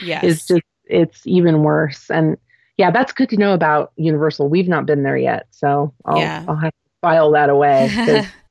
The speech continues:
Speaker 2: but, um, we did, um, let me see, we did, uh, at Animal Kingdom, we did Dinosaur again because that's one of our favorites, Everest, 'cause it was working this time.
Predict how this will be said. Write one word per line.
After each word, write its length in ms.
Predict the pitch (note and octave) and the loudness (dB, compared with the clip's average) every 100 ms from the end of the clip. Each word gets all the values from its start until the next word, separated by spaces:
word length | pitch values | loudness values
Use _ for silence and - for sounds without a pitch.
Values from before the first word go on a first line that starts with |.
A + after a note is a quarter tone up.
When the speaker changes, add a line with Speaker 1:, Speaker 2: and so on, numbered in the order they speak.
| _ _ _ _ _ _ | _ _ _ _ _ _
Speaker 2:
but, 280 | G#3 G3 F#3 | 0 0 0
um, 420 | F#3 E3 D#3 - _ _ | 0 2 0 -4 _ _
we 300 | F#3 A#3 B3 | 0 2 2
did, 540 | F#3+ G#3 F#3 F3+ F3 - - | 2 2 4 4 0 -4 -2
um, 600 | E3+ D#3 D3+ D3 D3+ D3 _ _ _ _ - | 0 0 0 -4 -8 -14 _ _ _ _ -2
let 80 | F#3+ | 0
me 100 | F#3+ | 0
see, 260 | - F#3 | -2 -2
we 120 | E3 F3 | 0 0
did, 320 | F#3 E3+ - _ _ - | 2 0 -2 _ _ -2
uh, 380 | E3+ D#3+ D#3 - - _ | 0 2 0 -4 -10 _
at 140 | F3 F3 | 0 2
Animal 280 | F#3 G#3 F3+ | 2 2 0
Kingdom, 300 | F3 E3 D#3+ | -2 0 0
we 80 | D#3+ | 0
did 280 | E3+ D3 | -2 -2
Dinosaur 500 | E3 E3 F3 - F3 | 0 2 0 2 2
again 460 | E3 D#3 D3+ D#3 E3+ | 2 2 0 0 -2
because 280 | E3+ D3 D#3 | -4 -4 -2
that's 220 | D#3+ - | -2 -2
one 120 | D#3+ | -2
of 60 | D3+ | 0
our 120 | D3+ | 0
favorites, 680 | - D#3 D3 D3+ D3 - _ - | 2 0 2 0 0 -10 _ -2
Everest, 640 | D#3+ D#3 E3 D#3+ - - | 0 2 2 0 -2 -4
'cause 200 | E3+ D3+ | -2 0
it 60 | D#3 | 2
was 100 | F3 | 2
working 360 | A#3+ A#3+ F3+ | 2 2 2
this 160 | E3+ - | 0 -2
time. 360 | E3+ D#3+ D#3 | -2 0 0